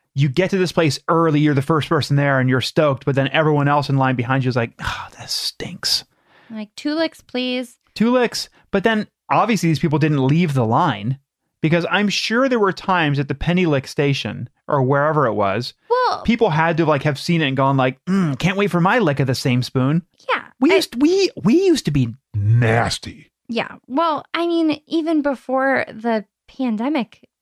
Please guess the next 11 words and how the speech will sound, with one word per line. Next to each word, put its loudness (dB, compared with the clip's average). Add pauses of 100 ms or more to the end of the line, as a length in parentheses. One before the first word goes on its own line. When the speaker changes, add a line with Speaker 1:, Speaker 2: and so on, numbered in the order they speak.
Speaker 2:
hit, -4 (540)
I -2
never 0
realized 0
how -2
gross -2
things -8
were. -4
Speaker 1:
Things 0
are 0
gross. -2